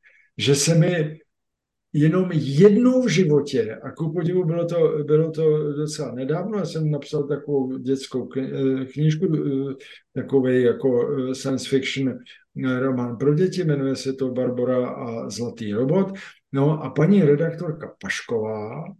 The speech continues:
ta vlastně po mé praxi čtyřicetileté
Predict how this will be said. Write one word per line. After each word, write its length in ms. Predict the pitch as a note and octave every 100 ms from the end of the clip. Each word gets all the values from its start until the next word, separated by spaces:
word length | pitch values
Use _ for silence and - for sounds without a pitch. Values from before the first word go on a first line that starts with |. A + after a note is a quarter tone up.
| _ _ _ _ _ _
ta 280 | D3 D#3+ F#3+
vlastně 600 | G3+ A#2+ C3 - F#3+ F#3
po 420 | F#3 F3 E3 C#3+ - - _
mé 300 | C3 C#3 E3
praxi 760 | - - C#3+ D3 - G3+ F3+ D3
čtyřicetileté 1400 | - - D3+ F3+ - F3+ D#3+ F#3 D#3+ A#2 - A2 F#2+ F#2